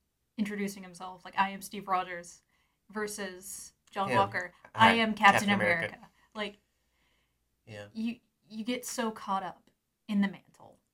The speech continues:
Speaker 2: Right.
Speaker 1: Like, we're, we're the best country in the world, that everything else gets lost in the shuffle.
Speaker 2: Um, America isn't great because it's America. America's great when people are great.
Speaker 1: Yes.
Speaker 2: When, when good people are good people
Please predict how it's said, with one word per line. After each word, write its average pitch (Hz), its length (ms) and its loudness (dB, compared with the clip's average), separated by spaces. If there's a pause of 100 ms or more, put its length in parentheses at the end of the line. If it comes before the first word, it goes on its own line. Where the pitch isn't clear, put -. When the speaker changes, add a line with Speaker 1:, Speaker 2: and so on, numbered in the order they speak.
(120)
Speaker 2:
Right. 98 240 -4 (540)
Speaker 1:
Like, 180 200 -12 (120)
we're, 220 160 0 (160)
we're 190 80 -12
the - 140 -20 (100)
best 202 260 -4
country 226 400 0
in 220 60 0
the 226 80 4
world, 202 520 4 (1000)
that - 300 0 (520)
everything 214 380 -4
else 185 160 -8
gets - 180 -20
lost 170 280 -6
in - 60 -20
the - 60 -20
shuffle. - 420 -12 (400)
Speaker 2:
Um, 127 280 -4
America 151 460 -2
isn't 117 240 -10
great 107 220 -10
because 107 220 -16
it's 101 160 -18
America. 101 460 -14 (120)
America's 117 460 -12
great 107 380 -14
when 98 100 -20
people - 300 -20
are - 120 -20
great. - 260 -20 (260)
Speaker 1:
Yes. - 340 -16
Speaker 2:
When, 107 300 -10
when 110 220 -12
good 135 300 -10
people 123 280 -18
are 110 80 -12
good - 260 -14
people 131 440 -20